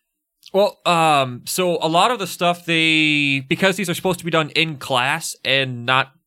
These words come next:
they're not designed to be full-fledged projects, they gave us, like, a style sheet and they gave us an H T M L file. And in that, like, they already had all the buttons, they had all the structure there,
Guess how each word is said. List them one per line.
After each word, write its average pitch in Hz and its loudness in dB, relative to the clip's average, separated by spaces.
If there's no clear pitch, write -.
they're 151 -6
not 147 0
designed 135 0
to 131 -12
be 127 -2
full-fledged 131 -4
projects, 147 0
they 147 -2
gave 147 -2
us, 143 -2
like, 135 -2
a 113 0
style 143 0
sheet 143 -4
and 131 -4
they - -2
gave 131 -2
us 127 -6
an - -16
H 135 -4
T 131 -10
M 123 -4
L 143 0
file. 107 -2
And 113 0
in 151 2
that, 139 0
like, 135 0
they 139 0
already 135 2
had 131 0
all 127 2
the 123 -2
buttons, 117 -2
they 117 -2
had 123 0
all 123 2
the 113 -4
structure 123 -4
there, 107 0